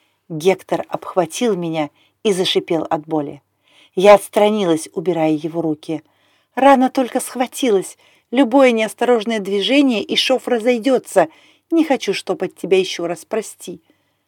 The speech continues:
Знаю. Может, оно и к лучшему. Не хочу, чтобы это произошло здесь. Ты такой сентиментальный?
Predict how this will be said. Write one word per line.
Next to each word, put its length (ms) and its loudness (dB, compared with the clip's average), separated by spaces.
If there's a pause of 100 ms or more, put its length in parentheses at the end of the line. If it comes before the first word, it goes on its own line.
(220)
Знаю. 540 -8 (540)
Может, 540 0
оно 280 0
и 60 -2
к 160 -10
лучшему. 580 -10 (540)
Не 180 2
хочу, 340 -6
чтобы 340 -8
это 180 -12
произошло 640 -8
здесь. 520 -12 (720)
Ты 100 2
такой 320 6
сентиментальный? 1080 0